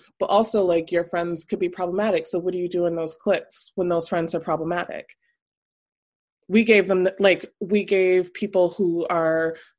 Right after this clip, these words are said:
terfs, like, we gave them that term and put them, we were like, "That's that clique and that's over there." And they get to cause this type of harm. And yeah, we, we're trying to combat it as a c-, like, as individuals.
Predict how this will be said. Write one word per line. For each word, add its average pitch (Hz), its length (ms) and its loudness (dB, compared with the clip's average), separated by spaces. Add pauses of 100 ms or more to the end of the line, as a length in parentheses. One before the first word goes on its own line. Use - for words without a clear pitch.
terfs, 214 460 -2
like, 175 140 2
we 190 120 0
gave 175 280 2
them 175 160 -2
that 151 180 0
term 202 360 2
and 151 120 -4
put 185 240 -6
them, 170 280 0
we 170 60 -4
were 170 120 2
like, 160 300 0
"That's 208 280 2
that 180 260 2
clique - 360 -4
and 170 100 -2
that's 175 220 0
over 156 200 -2
there." 147 400 -4 (1080)
And 190 220 4
they 202 100 6
get 202 180 0
to 208 120 0
cause 180 440 2
this 165 160 -4
type 170 220 -4
of 151 100 -8
harm. 254 360 0
And 196 120 0
yeah, 202 180 6
we, 180 380 0 (1300)
we're 214 100 6
trying 208 360 2
to 214 60 2
combat 180 540 0
it 208 100 2
as 180 200 2
a - 60 -6
c-, - 100 -16 (120)
like, 175 380 0 (220)
as 180 440 2
individuals. 220 1040 0